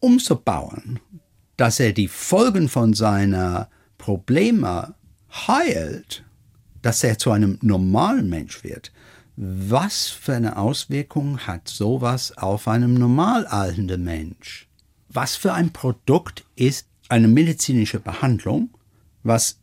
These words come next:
Ihnen oder mir zwanzig, dreißig Jahre gutes, produktives,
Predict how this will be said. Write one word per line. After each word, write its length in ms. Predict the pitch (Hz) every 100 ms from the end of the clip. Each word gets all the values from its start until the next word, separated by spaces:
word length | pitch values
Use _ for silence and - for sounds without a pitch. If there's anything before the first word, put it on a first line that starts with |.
| _ _
Ihnen 360 | 117 117 226 233
oder 200 | 110 98
mir 520 | 98 101 98 165 220 - _ _
zwanzig, 460 | - 104 110 160
dreißig 640 | - 85 95 - 151 - 98
Jahre 400 | 85 92 135 165 -
gutes, 440 | 113 110 185 -
produktives, 840 | - 104 101 - 107 139 165 -